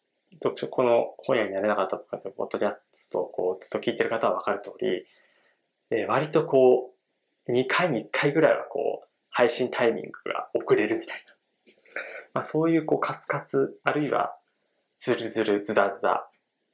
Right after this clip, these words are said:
あー、みたいな、そういう、えー、感じでこうやっているので、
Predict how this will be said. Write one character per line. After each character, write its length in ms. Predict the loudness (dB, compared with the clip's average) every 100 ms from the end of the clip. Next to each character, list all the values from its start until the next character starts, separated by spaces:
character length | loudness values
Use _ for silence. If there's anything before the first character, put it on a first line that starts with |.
| _ _ -10
あ 560 | -4 -2 -2 -4 -6 -8
ー、 20 | _ -4
み 120 | -2
た 120 | -2
い 60 | -2
な、 220 | -4 -8 0
そ 180 | 2
う 40 | 2
い 160 | 0
う、 140 | -4 -6 -10 -6 -6 -6 -8 -2
え 1000 | 2 4 6 4 4 4 6 4 4 2
ー、 40 | 0
感 200 | -2 -2
じ 80 |
で 80 | -2
こ 100 | 0
う 40 | 0
や 80 |
っ 100 | -2
て 100 | -6
い 40 | -6
る 100 | -6
の 100 | 0
で、 420 | 6 6 4 -2